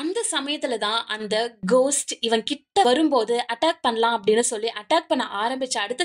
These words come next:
செகண்டே அந்த கோஸ்ட் ஒரு பிளாக் ஃபாகா மாறி எஸ்கேப் ஆயிடுது. So இப்ப நம்ம ஹீரோ என்ன பண்றானா, ஓகே உடனே அந்த பிளாக் ஃபாகை நம்ம ஃபாலோ பண்ணி ஆகணும்னு சொல்லிட்டு ஃபாலோ பண்றான். But அது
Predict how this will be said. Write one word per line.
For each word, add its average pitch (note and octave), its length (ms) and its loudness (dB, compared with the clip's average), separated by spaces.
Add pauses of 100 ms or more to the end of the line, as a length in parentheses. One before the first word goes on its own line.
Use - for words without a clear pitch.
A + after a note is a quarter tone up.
செகண்டே G3+ 460 -2 (160)
அந்த A3 140 -2 (160)
கோஸ்ட் D#4 340 0 (100)
ஒரு G#3 120 0 (140)
பிளாக் B3+ 380 0
ஃபாகா B3+ 440 2 (140)
மாறி G3+ 260 -2 (160)
எஸ்கேப் - 380 -8
ஆயிடுது. G3 320 -4 (300)
So B3+ 120 2 (200)
இப்ப A#4+ 240 0
நம்ம E4 260 2
ஹீரோ D4 200 0 (100)
என்ன C4 120 0 (100)
பண்றானா, G#3+ 400 -2 (200)
ஓகே B3 240 2 (140)
உடனே D4 360 0
அந்த B3+ 180 -6
பிளாக் A3+ 320 -2
ஃபாகை A#3 300 2
நம்ம G#3+ 180 -2
ஃபாலோ C4+ 320 2
பண்ணி A3+ 240 -2
ஆகணும்னு G3+ 380 -4
சொல்லிட்டு F#3+ 340 0
ஃபாலோ B3+ 300 2 (120)
பண்றான். G3 400 -4
But G3 140 -8 (100)
அது G3 140 -6